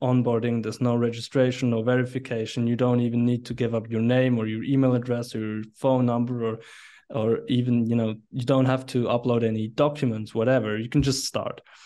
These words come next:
because that, that's because of a legal niche that we have in Switzerland. Up to one K per day and one hundred K per year for retail investors. Um, we don't, in Switzerland, we don't require a K Y C, A M L, or any registration onboarding,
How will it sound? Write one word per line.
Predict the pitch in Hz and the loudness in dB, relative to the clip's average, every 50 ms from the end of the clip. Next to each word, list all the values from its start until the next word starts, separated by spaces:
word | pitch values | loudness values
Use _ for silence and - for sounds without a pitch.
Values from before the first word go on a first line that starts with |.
| - _ _ _ - | -20 _ _ _ -4
because | - 127 127 135 123 117 117 - | -2 0 2 2 2 2 0 2
that, | 131 127 131 127 127 - - | 2 2 2 0 -2 -4 -2
that's | 135 123 123 127 - | 0 0 0 -2 -4
because | - 131 120 - 127 113 117 | -6 -6 -2 -2 -2 -2 -2
of | 113 117 | -4 -2
a | 117 110 107 | -2 -2 0
legal | 107 117 131 131 131 131 127 120 | 2 4 4 4 4 2 2 2
niche | 120 123 131 131 131 - - | 4 4 2 2 0 -2 -4
that | - 120 113 120 | -6 -6 -6 -4
we | 120 110 | -6 -4
have | - 117 113 110 110 | -2 -2 -2 -2 -4
in | 110 | -6
Switzerland. | - - 170 170 170 - - 135 123 117 113 117 110 | -4 -2 -2 -2 -2 -2 -2 -2 0 0 0 0 0
Up | 113 117 - - | -2 -2 -2 -2
to | - 127 | -2 0
one | 113 120 127 131 131 131 | 2 2 2 2 2 0
K | - 139 131 127 | 0 0 0 0
per | 123 123 | -2 -4
day | 110 127 123 120 120 113 | -2 0 2 2 2 0
and | 110 113 117 | 0 -2 0
one | 120 123 | 0 2
hundred | 127 123 123 123 120 | 2 2 0 0 -2
K | 123 - 123 117 | -2 -4 -4 -4
per | - - 120 110 | -4 -4 -6 -4
year | 113 131 147 147 143 139 135 | 0 2 4 6 6 4 4
for | 135 135 110 110 | 0 -2 -4 0
retail | 113 127 139 139 135 143 131 127 120 - | 2 2 2 2 0 0 -2 -2 -2 -2
investors. | 127 120 113 107 101 104 107 - - - 117 120 123 - - - - - - - - - | -2 -2 -2 -4 -6 -8 -10 -10 -8 -8 -8 -8 -8 -10 -14 -20 -20 -20 -20 -20 -16 -10
Um, | - 110 110 110 107 107 98 104 107 - - _ _ _ - | -6 -4 -4 -2 -2 -4 -4 -6 -8 -10 -10 _ _ _ -4
we | 127 123 120 117 | 0 0 2 2
don't, | 117 127 120 117 113 113 113 107 110 - - - | 2 2 2 4 4 2 2 0 -2 -8 -8 -4
in | 131 120 113 | -2 -2 0
Switzerland, | - 127 123 123 - 123 113 110 | 0 -2 -2 0 0 -2 0 0
we | 113 | 0
don't | 110 113 110 113 110 | 0 0 0 0 -2
require | 117 113 107 - - 120 110 110 107 107 107 110 110 - - - - - _ _ - | -4 -8 -8 -6 -4 -2 -2 -2 -2 -4 -4 -4 -6 -8 -12 -20 -20 -20 _ _ -10
a | - 117 117 | -8 -8 -6
K | - - 120 120 | -2 0 2 2
Y | 117 | 2
C, | 113 117 - 127 120 117 | 0 -2 0 0 0 2
A | 113 113 113 | 2 2 2
M | 113 113 104 - | 0 0 -2 -4
L, | 113 110 110 110 110 110 | -6 -6 -4 -2 -2 -2
or | 107 107 - - | -2 -2 -2 2
any | 135 131 131 123 | 4 4 6 6
registration | 117 120 113 117 - - - - 127 113 117 113 - - 117 110 | 4 2 0 0 -4 -12 -6 -2 0 0 0 0 -2 -4 -4 -2
onboarding, | 110 110 113 117 107 107 110 104 104 104 101 | -2 -4 -4 -4 -4 -4 -4 -6 -6 -8 -10